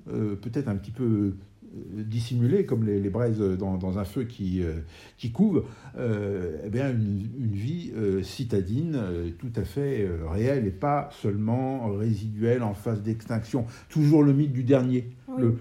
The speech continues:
Speaker 1: le dernier charcutier, le dernier boulanger,
Speaker 2: <laughs>
Speaker 1: le dernier fabricant de, de
Speaker 2: Mhm.
Speaker 1: gondoles, le dernier
Speaker 2: Le dernier résistant, en fait.
Speaker 1: Et le dernier résident.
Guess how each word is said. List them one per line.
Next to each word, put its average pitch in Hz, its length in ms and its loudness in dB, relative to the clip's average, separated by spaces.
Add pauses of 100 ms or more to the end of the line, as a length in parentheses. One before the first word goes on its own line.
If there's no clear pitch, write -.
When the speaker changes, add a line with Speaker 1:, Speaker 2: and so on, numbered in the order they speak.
Speaker 1:
le 131 120 0
dernier 135 440 2
charcutier, 127 600 -2
le 123 120 2
dernier 127 580 2
boulanger, 123 580 2
Speaker 2:
<laughs> - 0 -
Speaker 1:
le 120 120 2
dernier 123 760 2 (220)
fabricant 127 520 2
de, 110 300 2 (240)
de 113 240 2
Speaker 2:
Mhm. 117 60 6
Speaker 1:
gondoles, 127 400 4
le 120 160 2
dernier 123 280 2
Speaker 2:
Le 123 60 2
dernier 247 280 4
résistant, 214 560 -6
en 190 40 -8
fait. 185 180 -10
Speaker 1:
Et 98 200 2
le 104 80 2
dernier 107 300 2
résident. 98 420 0